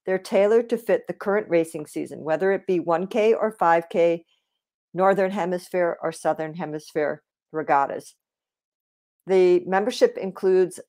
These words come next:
monthly your training programs, your technique program, land training exercises, peak performance tips, rowing lifestyle advice, and we always include a bonus gift.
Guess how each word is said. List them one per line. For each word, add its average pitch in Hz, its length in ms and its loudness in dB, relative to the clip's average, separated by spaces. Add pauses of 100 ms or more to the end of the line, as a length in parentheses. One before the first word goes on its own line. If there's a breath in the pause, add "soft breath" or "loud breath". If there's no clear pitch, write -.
monthly 175 480 -4
your 160 220 -6
training 175 400 -6
programs, 233 640 -4 (240)
your 165 120 -8
technique 170 520 -8
program, 214 560 -2 (500)
land 165 260 0
training 208 360 -2
exercises, 196 880 -4 (400)
peak 214 200 -2
performance 185 640 -4
tips, - 420 -2 (380)
rowing 185 400 0
lifestyle 170 720 0
advice, 165 540 0
and 175 140 -6
we 175 100 0
always 185 340 2
include 175 600 -4
a 170 80 -6
bonus 156 560 -6 (100)
gift. - 340 -8